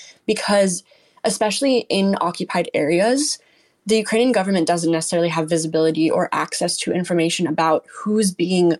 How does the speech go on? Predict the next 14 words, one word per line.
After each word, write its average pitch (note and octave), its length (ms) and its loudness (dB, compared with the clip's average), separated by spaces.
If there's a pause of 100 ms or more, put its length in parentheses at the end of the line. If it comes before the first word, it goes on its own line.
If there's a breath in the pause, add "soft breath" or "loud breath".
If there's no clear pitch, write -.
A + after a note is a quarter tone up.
(120)
removed F3 800 2
from E3 580 0 (340)
the F#3 80 0
territories E3+ 440 0
that D#3 120 -2
Russia - 260 -2
controls - 440 -2
right E2 160 -4
now, - 220 -6
right? C3+ 340 -2 (440 loud breath)
So G3+ 180 2
that G3 300 0
can G#3 140 -4
likely E3+ 760 0